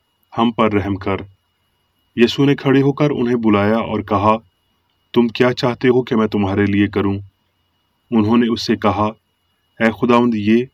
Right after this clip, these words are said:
کہ ہماری آنکھیں کھل جائیں۔" یسوع کو ترس آیا اور اس نے ان کی آنکھوں کو چھوا، اور وہ فوراً بینا ہو گئے اور اس کے پیچھے ہو لیے۔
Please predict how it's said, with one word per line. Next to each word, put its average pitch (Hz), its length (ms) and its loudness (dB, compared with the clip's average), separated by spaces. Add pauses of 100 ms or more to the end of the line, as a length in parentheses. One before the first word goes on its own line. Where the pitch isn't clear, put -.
(160)
کہ 127 100 2
ہماری 113 380 2
آنکھیں 110 280 -4
کھل 104 260 -4
جائیں۔" 98 240 -4 (840)
یسوع 120 280 2
کو 127 140 -2
ترس 117 300 -4
آیا 117 260 -2 (480)
اور 123 180 2
اس 131 240 -4
نے 147 80 4
ان 123 160 -4
کی 123 240 -4
آنکھوں 113 340 -6
کو 117 140 -2
چھوا، 101 360 -4 (540)
اور 107 180 0
وہ 104 160 0
فوراً 107 400 0
بینا 98 280 2
ہو 107 200 2
گئے 110 200 2 (360)
اور 117 180 0
اس 120 140 -4
کے 131 100 -4
پیچھے 107 340 -6
ہو 95 180 -4
لیے۔ 92 300 -6